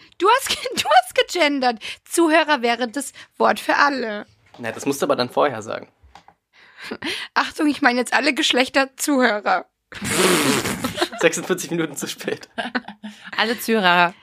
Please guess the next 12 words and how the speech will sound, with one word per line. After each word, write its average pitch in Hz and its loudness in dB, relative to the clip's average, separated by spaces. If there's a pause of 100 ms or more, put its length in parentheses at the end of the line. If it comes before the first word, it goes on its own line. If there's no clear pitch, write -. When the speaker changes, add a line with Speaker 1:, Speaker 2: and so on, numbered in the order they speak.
(180)
Speaker 3:
Zu-, - -6
Zuhörer. 151 -2
Speaker 1:
Ja, 240 4
trinkt 147 -2
es, 269 -6
Speaker 3:
Okay. - -16 (100)
Speaker 1:
spielt 294 2
es, - -2
äh, 202 -6 (180)
spielt, - -4
trinkt 277 -2
mit. 285 -2